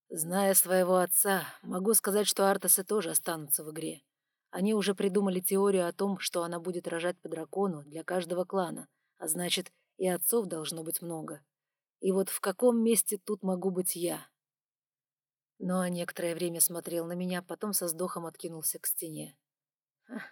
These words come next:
телохранителем будешь?» Я почувствовал на губах горькую усмешку,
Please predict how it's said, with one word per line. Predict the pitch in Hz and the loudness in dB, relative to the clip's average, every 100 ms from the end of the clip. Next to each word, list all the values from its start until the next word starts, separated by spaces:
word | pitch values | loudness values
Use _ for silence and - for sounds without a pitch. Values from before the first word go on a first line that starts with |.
| _ - | _ -10
телохранителем | - 240 277 311 294 247 269 302 269 196 147 | 0 4 4 8 8 8 4 2 2 2 2
будешь?» | 196 175 185 - - _ _ _ _ _ _ _ _ - | 4 4 2 -4 -6 _ _ _ _ _ _ _ _ -10
Я | - | -6
почувствовал | 196 - 208 - 175 | -4 -2 0 0 -2
на | 175 | -2
губах | 170 165 175 175 | -4 -2 -2 -2
горькую | 170 170 - 175 | -6 -8 -6 0
усмешку, | 165 202 175 - - | 0 0 -6 -8 -12